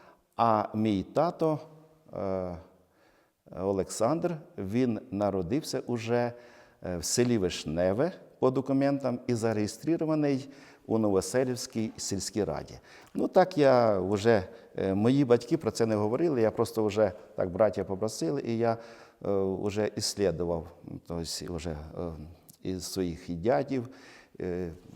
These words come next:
е, мого тата були такі записи, і там в цих записах вже, м, е, з-, записано, є прописано, що,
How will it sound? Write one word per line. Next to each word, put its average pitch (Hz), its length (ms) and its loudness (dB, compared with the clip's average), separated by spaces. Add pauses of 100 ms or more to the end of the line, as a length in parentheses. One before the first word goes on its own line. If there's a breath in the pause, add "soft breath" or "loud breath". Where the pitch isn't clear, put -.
(160)
е, 90 260 -8
мого 95 440 0
тата 123 600 2 (320 loud breath)
були 107 240 2
такі 98 300 -6
записи, 120 680 -4 (340 loud breath)
і 113 100 -2
там 151 220 2
в 135 60 -10
цих 104 240 -2
записах 117 560 0
вже, 107 340 2 (440 loud breath)
м, 98 340 -2
е, 92 440 -2 (360)
з-, 82 400 -10
записано, 101 800 0
є 120 120 6
прописано, 107 640 -2
що, 104 340 2